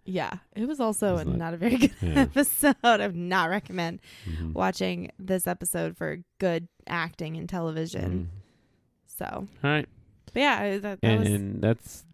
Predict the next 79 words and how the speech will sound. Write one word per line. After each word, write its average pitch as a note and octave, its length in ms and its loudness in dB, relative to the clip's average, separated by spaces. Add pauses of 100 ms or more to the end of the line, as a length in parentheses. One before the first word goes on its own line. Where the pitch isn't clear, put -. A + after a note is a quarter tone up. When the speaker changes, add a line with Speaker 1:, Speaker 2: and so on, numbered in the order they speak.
(720)
Speaker 2:
that's A#2+ 280 4
it. - 240 2
That C3 120 6
was G3+ 140 2
fun. G#2+ 460 2
Speaker 1:
<laughs> - 80 -20
Yeah, B3+ 320 8
that C4 180 8
was, B3+ 100 -2 (360)
that B3+ 80 6
was C4+ 120 4
cool C4 300 10
talking B3 480 4 (140)
<laughs> - 120 -6
about G#3+ 380 2
the G#3 100 -2
show. G3 440 2 (140)
It's - 100 0
Speaker 2:
I, G3 60 4
Speaker 1:
neat G#3 220 0
'cause A3 160 -2
we G3 60 2
Speaker 2:
I F#3 40 4
Speaker 1:
used F3+ 180 4
to E3 40 4
Speaker 2:
just F#3 100 0
Speaker 1:
watch F#3 220 -2
it. F3+ 240 -4 (220)
Speaker 2:
My, D2+ 240 -2 (720)
my E2+ 160 0
N D#2+ 80 0
C D#2+ 180 0
I D2+ 40 2
S D2+ 120 2
buddies C#2 360 -4
<laughs> B1+ 40 -2
will A#1+ 100 2 (120)
probably C2 300 2
kill D2 240 -2
me C2+ 200 -6
when D2+ 140 -6
they C#2+ 140 -4
hear, D2 240 -4
once, D#2 200 -6 (100)
if C#2+ 120 -8
they E2 100 -6
hear D2+ 180 -4
this. D2 200 -6
Speaker 1:
<laughs> D#4 680 10
'Cause C4+ 160 4
you C4+ 140 6
used D4 200 4
to A#3+ 80 0
work A3 280 4
with G#3 140 -2
N F3+ 160 -2
C F3+ 120 -4
I - 20 -2
S, F3 200 0
Speaker 2:
Yeah, E3+ 100 8
yeah, - 100 8
Speaker 1:
right? D#2+ 120 6
Speaker 2:
yeah, D#2+ 120 2
of C#2+ 120 -2
course. F2 280 2
Air F2+ 140 0
Force E2 180 2
O E2 80 4
S D#2 80 2
I D#2 220 0
and D2+ 100 0
N D2+ 100 -4
C - 140 -2
I D2+ 60 0
S D#2+ 180 -2
was, D2 320 -2
was D2+ 140 -4
partnered C#2+ 360 -4
up. D2 140 -4